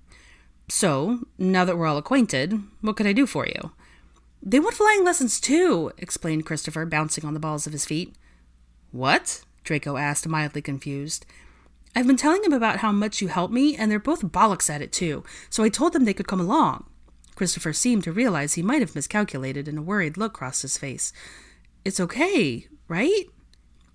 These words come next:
His eyes held a pleading look that Draco found both amusing and flattering, as if his word would make or break the boy's day. "Sure," he said, shrugging. "Fine by me. But this doesn't take the place of your meetings with your real mentors."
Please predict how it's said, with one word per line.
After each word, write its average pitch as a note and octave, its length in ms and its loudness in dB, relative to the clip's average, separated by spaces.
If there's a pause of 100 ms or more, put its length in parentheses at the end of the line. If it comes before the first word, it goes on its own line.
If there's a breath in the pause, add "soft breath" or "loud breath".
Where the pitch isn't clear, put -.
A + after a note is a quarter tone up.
(160)
His E3 160 -4
eyes F#3+ 300 4
held D#3+ 180 -4
a D3+ 40 -8
pleading F3+ 440 -2
look E3 160 -6
that C#3+ 120 -8
Draco F3 300 -2
found D3 220 -4
both D#3 200 -6
amusing G3+ 500 -2
and A#3+ 160 0
flattering, - 560 -4 (480 loud breath)
as D#3 120 0
if E3+ 120 -2
his D3+ 180 -4
word F#3 300 2
would D3 140 0
make D3+ 180 -2
or C#3+ 60 -6
break G3+ 260 0
the - 60 -6
boy's B2 320 -6
day. D#3 360 -4 (800)
"Sure," C#3 520 0 (100)
he - 80 -8
said, D#3 240 -2
shrugging. C#3 520 -2
"Fine C3+ 260 -2
by D#3+ 160 0
me. G3+ 360 2 (440 loud breath)
But E3+ 140 -6
this F3 160 2
doesn't B3 320 4
take F3 180 0
the D3+ 80 -4
place D3 260 -2
of D3 100 -2
your D3+ 100 0
meetings E3 380 4
with C#3 120 -8
your C#3 100 -4
real F3 200 4
mentors." - 640 -4